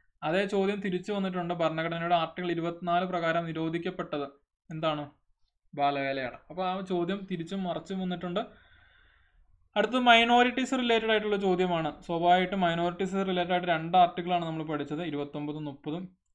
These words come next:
ഓപ്ഷനിൽ ഇരുപത്തൊമ്പത് മുപ്പത് ഉണ്ടോ എന്ന് നോക്കിയാൽ മതി, മുപ്പതുണ്ട്. അപ്പൊ ഇതാണ് ഉത്തരം. അതായത് മൈനോറിറ്റീസിന്,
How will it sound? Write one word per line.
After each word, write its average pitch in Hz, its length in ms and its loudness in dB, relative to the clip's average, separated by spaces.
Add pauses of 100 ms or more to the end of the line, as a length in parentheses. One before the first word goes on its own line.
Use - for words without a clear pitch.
(120)
ഓപ്ഷനിൽ 170 500 -6
ഇരുപത്തൊമ്പത് 160 840 -6
മുപ്പത് 156 300 -8
ഉണ്ടോ 147 240 -6
എന്ന് 156 100 -8
നോക്കിയാൽ 143 300 -8
മതി, 143 140 -8
മുപ്പതുണ്ട്. 139 580 -12
അപ്പൊ 127 220 -12
ഇതാണ് 143 220 -6
ഉത്തരം. 135 240 -10 (880)
അതായത് 160 240 0
മൈനോറിറ്റീസിന്, 170 720 -2